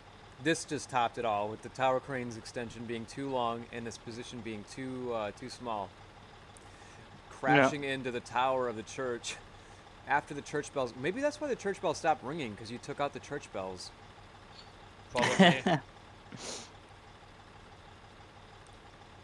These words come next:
Speaker 1: Let's see, and Bruno's mentioning that there is a tardis mod that allows you to walk on the roof of the church.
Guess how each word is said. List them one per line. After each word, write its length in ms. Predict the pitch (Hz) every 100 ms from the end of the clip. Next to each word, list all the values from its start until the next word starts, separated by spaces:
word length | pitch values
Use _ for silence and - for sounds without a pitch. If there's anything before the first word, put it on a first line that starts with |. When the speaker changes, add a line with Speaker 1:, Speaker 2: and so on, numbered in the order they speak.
| - - - - - - - - - - - - 98
Speaker 1:
Let's 160 | -
see, 140 | 107 95 95
and 280 | 110 110 101
Bruno's 340 | 147 151 120
mentioning 380 | 135 131 131 123
that 180 | 117 101
there 160 | 123 123
is 140 | 107
a 140 | 110 98 -
tardis 420 | 143 160 143 -
mod 360 | 107 98 98 110 - - - - - -
that 120 | 104
allows 400 | 107 113 127 127
you 80 | 131
to 120 | 123 104 107
walk 260 | 117 127 - 117
on 140 | 113
the 60 | 110 101
roof 120 | 127 -
of 100 | 107 92
the 60 |
church. 600 | - - 113 - - -